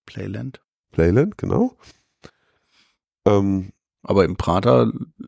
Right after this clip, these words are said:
Speaker 1: läuft das Ding immer noch wie irre. Also ich glaub nicht, die ma-, dass die bald zumachen.
Speaker 2: Äh, man weiß es nicht.
Speaker 1: Und Leute sind so bescheuert da. Aber das Wort Flying Coaster ist ein, ein, ein großes Wort.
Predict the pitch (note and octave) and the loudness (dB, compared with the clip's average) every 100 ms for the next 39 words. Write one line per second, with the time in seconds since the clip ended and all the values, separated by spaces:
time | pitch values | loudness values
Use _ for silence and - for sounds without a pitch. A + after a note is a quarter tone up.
0 | _ A2 B2+ A#2+ - A#2 - A#2+ A#2 A#2 | _ -12 -2 -2 0 -2 0 2 4 4
1 | A2 F#2 A#2 - A2 G#2 G2 - G#2+ G#2+ | 4 4 4 4 4 2 0 -6 -8 -6
2 | - A2 G2+ A2 G#2+ G#2+ - A2 G#2 - | -4 -4 -2 0 0 -2 -4 -2 -2 -2
3 | A#2 G#2 F2+ F#2+ _ B2 A#2 G#2+ G2+ - | -2 0 -2 -8 _ -4 -2 -4 -6 -8
4 | F#2+ G2 F2 D2+ - - - - - - | -8 -6 -8 -10 -12 -14 -14 -16 -18 -20
5 | _ _ _ _ _ _ _ _ - - | _ _ _ _ _ _ _ _ -14 -12
6 | - - - - - - - G2+ - - | -12 -14 -14 -8 -6 -4 -4 -4 -4 -4
7 | A#2 _ - - - A#2+ B2 A#2 C3 - | -6 _ -14 -14 -2 4 4 6 2 2
8 | B2 A#2+ A2 A2+ G#2 G#2 F2+ G#2 F#2+ G#2 | 0 0 -2 -2 -2 -2 0 -2 -4 -12
9 | G2+ G2+ F#2 G#2 B2 A#2+ G2+ F#2 F#2+ G#2 | -8 -8 -4 4 4 4 0 -4 -6 -8